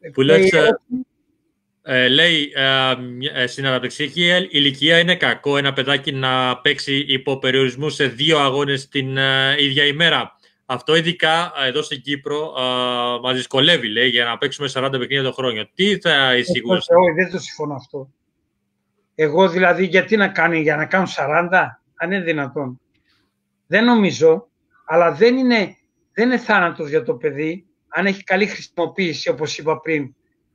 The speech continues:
Speaker 2: Άμα, δηλαδή, ξέρουν. Εγώ πιστεύω πάρα πολύ στη συνεργασία των προπονητών, των αντιπάλων προπονητών σε αυτή την ηλικία.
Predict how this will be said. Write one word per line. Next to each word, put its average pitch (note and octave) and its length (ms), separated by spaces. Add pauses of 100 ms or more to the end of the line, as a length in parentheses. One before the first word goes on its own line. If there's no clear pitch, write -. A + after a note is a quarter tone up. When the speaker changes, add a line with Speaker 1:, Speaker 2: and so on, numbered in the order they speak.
(100)
Speaker 2:
Άμα, F#3 300
δηλαδή, F3 340
ξέρουν. F#3 500 (440)
Εγώ F3+ 400
πιστεύω G#3 540
πάρα G#3+ 300
πολύ G#3 220
στη - 80
συνεργασία F#3 640
των G3 140
προπονητών, F3+ 760
των F3+ 160
αντιπάλων F3+ 460
προπονητών F3 520
σε F#3+ 140
αυτή C3+ 180
την D#3 120
ηλικία. C#3 520